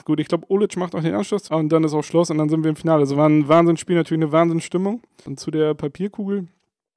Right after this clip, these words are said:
vielleicht nochmal im Stadion, wir saßen auf der gegenüberliegenden Seite nahe dem, dem Werder-Fan-Gästeblock,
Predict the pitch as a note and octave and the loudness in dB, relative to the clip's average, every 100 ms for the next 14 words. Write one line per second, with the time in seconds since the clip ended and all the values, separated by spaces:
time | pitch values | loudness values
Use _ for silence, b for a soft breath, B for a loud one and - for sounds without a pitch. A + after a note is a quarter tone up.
0 | _ _ - D3+ D#3 D3+ D3 C#3+ D#3 F3 | _ _ -6 -4 -2 -2 -2 -4 -4 -2
1 | E3+ C#3 D3+ D3+ D#3 D3+ D3+ D3 D3 E3+ | 0 0 0 0 -2 -4 -4 -4 -4 -2
2 | F3 E3 D#3 D3+ D#3 D#3+ D3+ D#3 D#3 D3 | 0 0 0 2 2 0 0 0 0 0
3 | D3 C#3+ C#3 C#3+ C#3+ C#3 C#3 D3 D3 - | -2 -2 -4 -6 -4 -4 -4 -4 -4 -8
4 | C#3+ D#3 G#3 F3 E3+ E3 | -10 -10 -10 -10 -8 -8